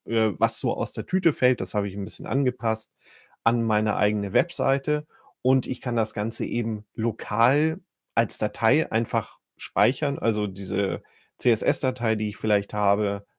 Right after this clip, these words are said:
mein Remark, äh, JavaScript und eben auch diese H-T-M-L-Seite, wo das Ganze drin ist,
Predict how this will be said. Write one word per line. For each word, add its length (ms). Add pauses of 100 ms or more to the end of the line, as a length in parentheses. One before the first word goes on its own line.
mein 380
Remark, 720
äh, 120
JavaScript 920 (460)
und 380
eben 360
auch 340
diese 300
H-T-M-L-Seite, 760
wo 100
das 180
Ganze 320
drin 320
ist, 320